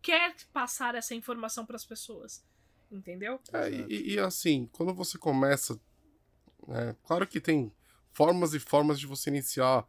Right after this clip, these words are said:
Speaker 2: sua história, mas se você começar de uma maneira s-, até mundana, vou pegar o exemplo do Iluminado. Iluminado
Speaker 3: Uhum.
Speaker 2: é, é, é, é um filme que começa com um negócio bem besta. É alguém que quer ter um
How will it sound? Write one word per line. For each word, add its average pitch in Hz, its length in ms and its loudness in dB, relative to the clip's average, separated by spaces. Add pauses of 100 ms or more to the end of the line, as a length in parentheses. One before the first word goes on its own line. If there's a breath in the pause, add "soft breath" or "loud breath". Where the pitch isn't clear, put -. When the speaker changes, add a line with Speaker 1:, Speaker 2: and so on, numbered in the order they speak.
(340 soft breath)
Speaker 2:
sua - 180 -4
história, 123 440 0
mas 123 300 0 (320 soft breath)
se - 100 -16
você 147 200 -4
começar 170 720 4 (120)
de 123 80 -8
uma 131 360 2
maneira 127 480 2
s-, - 260 -6
até 131 600 2
mundana, 120 920 0
vou 113 140 -10
pegar 135 220 0
o 143 60 6
exemplo 139 360 0
do 135 460 2
Iluminado. 127 580 4
Iluminado 175 540 2
Speaker 3:
Uhum. 370 320 0
Speaker 2:
é, 175 300 2
é, - 60 2 (160)
é, 147 140 4
é - 60 0
um 147 120 2
filme 190 300 -2
que 226 60 -12
começa 190 580 4 (460 loud breath)
com - 100 -4
um 185 40 2
negócio 190 400 2
bem 254 240 2
besta. 180 400 6
É 117 60 0
alguém 120 300 0
que - 140 -6
quer 175 280 4
ter 175 200 2
um 170 160 0